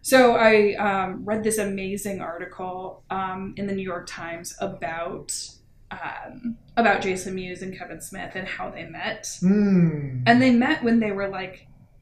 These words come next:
Speaker 1: small children, like, teenagers. And a bunch of his, a bunch of Kevin Smith's friends were like, "Hey, you know who's really cool? That Jason Mewes kid." And apparently Kevin Smith was like,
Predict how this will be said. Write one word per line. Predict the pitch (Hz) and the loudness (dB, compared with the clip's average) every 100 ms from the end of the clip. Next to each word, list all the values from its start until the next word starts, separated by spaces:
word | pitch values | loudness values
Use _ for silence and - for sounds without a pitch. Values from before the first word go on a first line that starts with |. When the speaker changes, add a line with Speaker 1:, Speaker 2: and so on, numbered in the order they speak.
| _ | _
Speaker 1:
small | - - 254 330 381 247 | -12 -2 4 6 4 0
children, | - 262 220 - 202 | 0 0 0 -4 -8
like, | 220 - - | -6 -6 -4
teenagers. | 240 208 - - - - 262 - - - - _ - - | -4 -2 -4 -10 -12 -8 -8 -10 -20 -20 -20 _ -10 -2
And | 220 208 202 196 190 190 190 190 190 - - - - | 0 0 -2 -4 -6 -8 -8 -10 -10 -14 -16 -8 -4
a | |
bunch | 226 220 226 - | -2 0 0 0
of | 240 | -4
his, | - - 254 233 226 208 - - | -6 -4 0 2 2 -2 -8 -6
a | 208 - | -4 -4
bunch | - 214 | -4 -4
of | 233 | -6
Kevin | - 202 190 | -8 -10 -10
Smith's | - 214 202 - - - - - _ _ | -6 -6 -6 -10 -16 -18 -20 -20 _ _
friends | - 208 190 151 165 180 - - - - _ _ - | -8 -2 -2 -4 -14 -16 -16 -18 -20 -20 _ _ -6
were | 214 | -2
like, | 202 190 170 170 - _ | -2 -2 -4 -6 -14 _
"Hey, | - 294 | -4 2
you | 285 | 6
know | 262 262 | 6 6
who's | 285 294 233 | 4 2 2
really | 240 247 233 | 0 -2 -4
cool? | - 240 220 220 233 | -4 -2 2 4 2
That | 233 - | 0 -6
Jason | - 254 247 247 214 | 0 2 2 2 2
Mewes | 214 226 226 - | 2 2 2 0
kid." | - 180 - 160 226 - - - _ _ _ | -6 -6 -6 -8 -10 -14 -20 -20 _ _ _
And | 208 | -4
apparently | 196 214 208 202 | -2 -2 -2 -2
Kevin | 196 202 185 | -4 -6 -8
Smith | - 190 | -8 -8
was | 190 185 | -6 -8
like, | 180 165 | -8 -10